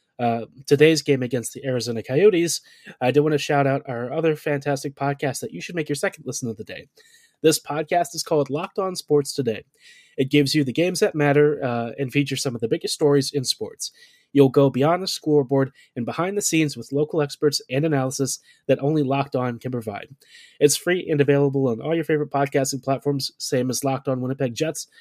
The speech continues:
So be sure to like, follow, and subscribe to Locked On Sports Today right now. Circling back to Winnipeg, uh, obviously the Jets, um, <laughs> like I said, game against the Kings,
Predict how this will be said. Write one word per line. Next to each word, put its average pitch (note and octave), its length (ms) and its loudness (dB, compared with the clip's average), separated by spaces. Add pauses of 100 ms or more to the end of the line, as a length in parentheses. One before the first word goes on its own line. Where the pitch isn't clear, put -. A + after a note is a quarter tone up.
(180)
So D#3 140 2
be D3 80 4
sure - 160 -2
to D#3 120 -6
like, F3+ 220 0
follow, D#3 280 -2
and D3 120 -4
subscribe C#3 460 -2
to C#3 120 -2
Locked C#3 280 0
On C#3+ 120 2
Sports C#3 360 0
Today B2 340 -2 (340)
right B2+ 220 0
now. G#2+ 280 -6 (880)
Circling A#3+ 420 6
back G3+ 200 -4
to F#3 80 0
Winnipeg, F3 420 2 (500)
uh, C#3 160 4
obviously D#3 380 2
the D3+ 100 2
Jets, C#3 580 4
um, C3 520 -2 (580)
<laughs> - 640 -2
like D3+ 160 4
I C#3+ 60 6
said, C3+ 320 2 (240)
game D3+ 560 4
against D3 300 0
the D#3 60 -14
Kings, E3+ 380 -4